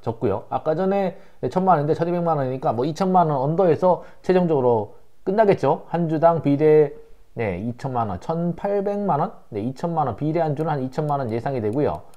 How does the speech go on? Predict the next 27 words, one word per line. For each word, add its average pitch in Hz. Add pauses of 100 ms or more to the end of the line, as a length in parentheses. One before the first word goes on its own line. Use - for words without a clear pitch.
(460)
어, 123
균등은, 190 (960)
네, 120
대신이 135
가장 110
좋을 127
것 131
같이 101
보이죠. 123 (1800)
비례 208
금액은 214
한 196
시간에 202
십 190
조 208
정도 202
들어왔으니까요. 156
네, 98
십 -
조 139
들어왔으니까 127
뭐 123 (280)
백이십 156
조 160
정도 147
선에서 165 (380)
멈추겠죠. 135